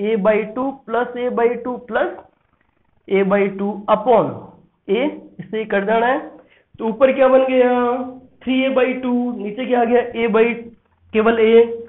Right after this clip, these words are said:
तो three by two value one point five नहीं आ गई क्या? Check कर लो दोनों से value क्या आ रही है, Same आ रही है।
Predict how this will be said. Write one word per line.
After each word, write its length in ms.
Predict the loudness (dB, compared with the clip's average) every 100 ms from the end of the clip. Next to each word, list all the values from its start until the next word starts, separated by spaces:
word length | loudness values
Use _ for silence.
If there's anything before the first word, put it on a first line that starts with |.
| -20 _ _
तो 60 | -8
three 200 | -4 -2
by 180 | 4 2
two 160 | 2 2
value 280 | 2 4 2
one 220 | 0 -2 0
point 260 | 0 0 0
five 220 | -2 -2
नहीं 200 | -2 -2
आ 40 |
गई 200 | -2 -4
क्या? 180 | -4 -2 -2 -4 -6
Check 200 | -8 -6
कर 120 | -6
लो 100 | -6 -8 -10 -14
दोनों 240 | -8 -6 -6
से 120 | -8
value 240 | -8 -8
क्या 140 | -6 -4
आ 40 |
रही 180 | -2 0
है, 80 | -2
Same 320 | -2 -2 0
आ 80 | 0
रही 260 | 0 -2 -2
है। 180 | -2